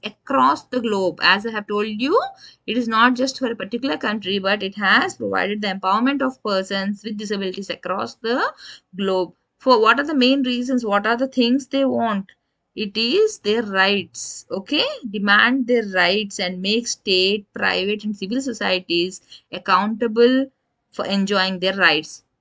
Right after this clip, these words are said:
We are providing them rights, but who, who is responsible to make sure that they are able to utilize them, utilize the facilities? They are having rights, but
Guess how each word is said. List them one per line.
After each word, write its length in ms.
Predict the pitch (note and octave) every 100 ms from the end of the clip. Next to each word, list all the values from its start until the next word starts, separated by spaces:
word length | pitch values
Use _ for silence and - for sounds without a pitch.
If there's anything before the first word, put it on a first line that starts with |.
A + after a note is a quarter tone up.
| _
We 120 | G3
are 40 | A3
providing 560 | A3 F3+ F3+ A3 B3+
them 180 | C4+ C#4+
rights, 260 | B3 G#3+ G3+
but 140 | G#3 G#3
who, 360 | - A3 B3+ C4+ -
who 200 | G3+ A#3
is 160 | C4
responsible 720 | B3+ G#3+ - A3 A#3 B3 C4 B3+ B3
to 200 | D4 C#4+
make 220 | A#3 A#3+
sure 360 | - G#3 A3+ A#3
that 240 | B3 A3
they 140 | G#3+ G#3+
are 280 | A3+ E4 G#4 - - -
able 340 | G#3 G#3+ C4
to 80 | C4+
utilize 600 | A3+ G3+ A3 A3 A#3+ A3+
them, 440 | A3+ A3+ G#3+ G3+ -
utilize 420 | G3+ F#3+ A3 C4
the 80 | C4
facilities? 560 | G3+ G#3 G#3+ G#3+ G#3+
They 220 | F#3+ G3+
are 280 | G3 G#3+ C4 - - _
having 400 | G3+ G#3 B3+ C4
rights, 300 | A3 G#3+ G#3
but 260 | G3+ C4